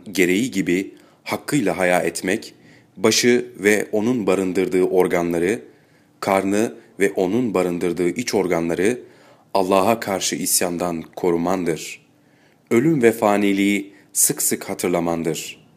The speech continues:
Ve şunu da unutmamak gerekir ki, ahiret yurdunu kazanmak isteyen kimse, dünyanın zinetlerini terk eder. İşte kim bunları yaparsa, Allah'tan hakkıyla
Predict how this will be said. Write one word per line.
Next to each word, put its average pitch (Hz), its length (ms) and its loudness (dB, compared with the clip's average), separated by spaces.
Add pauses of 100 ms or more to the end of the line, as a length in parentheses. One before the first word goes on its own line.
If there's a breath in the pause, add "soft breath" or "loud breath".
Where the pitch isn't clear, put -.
(340 soft breath)
Ve 98 60 2
şunu 101 320 -2
da 98 180 2
unutmamak 90 600 -4
gerekir 85 420 -4
ki, 98 340 -4 (420 loud breath)
ahiret 95 520 4
yurdunu 90 340 -4
kazanmak 90 520 -4
isteyen 85 400 -4
kimse, 90 540 -2 (480 loud breath)
dünyanın 107 520 2
zinetlerini 95 760 -2
terk 95 300 0
eder. 80 540 -6 (580)
İşte 131 320 -2
kim 147 260 -4
bunları 95 300 0
yaparsa, 107 680 0 (440)
Allah'tan 98 640 -2
hakkıyla 92 720 0